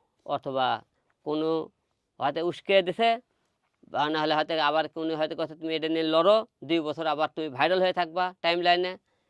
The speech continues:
এরকম কোনো কিছু হয়তো কেউ উস্কে দিছে, অথবা কারো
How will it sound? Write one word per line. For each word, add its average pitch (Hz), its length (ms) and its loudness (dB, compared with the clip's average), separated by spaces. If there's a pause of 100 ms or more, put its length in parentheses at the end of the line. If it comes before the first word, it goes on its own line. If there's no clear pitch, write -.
(180)
এরকম 302 300 -6
কোনো 208 220 -6
কিছু 175 200 -4
হয়তো 165 200 0
কেউ 170 180 -2
উস্কে 156 260 -4
দিছে, 139 260 -4 (800)
অথবা 147 420 0 (1120)
কারো 156 280 4